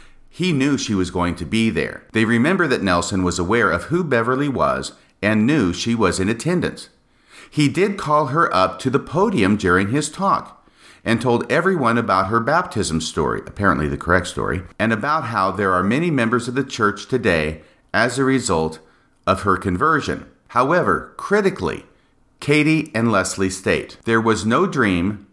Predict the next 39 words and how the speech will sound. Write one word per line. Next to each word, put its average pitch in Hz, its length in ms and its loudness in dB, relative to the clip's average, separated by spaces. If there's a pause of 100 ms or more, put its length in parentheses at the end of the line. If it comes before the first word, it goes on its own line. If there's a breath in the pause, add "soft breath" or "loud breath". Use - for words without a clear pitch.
(120)
the 90 100 0
night 90 300 2
before. 101 720 -2
There 107 160 2
was 104 180 0
not 127 340 0
a 113 80 2
prepared 117 540 0
note 90 360 0 (360)
in 98 120 -2
her 104 140 4
purse. 85 460 0
Why 82 140 2
would 92 160 0
there 95 100 6
be 92 180 2
a 90 40 4
note 90 200 2
prepared 90 360 -2
in 92 80 0
her 110 80 0
purse 82 340 0
if 80 80 -6
there 82 140 2
was 80 140 -4
no 85 120 0
dream 80 240 -2
the 85 80 -2
night 78 220 -2
before? 82 360 -2
There 85 140 0
was 80 180 -2
not 92 280 2
a - 20 -6
prepared 113 480 0
note 82 320 2 (480 loud breath)
in 98 140 0
her 95 160 4
purse, 117 500 0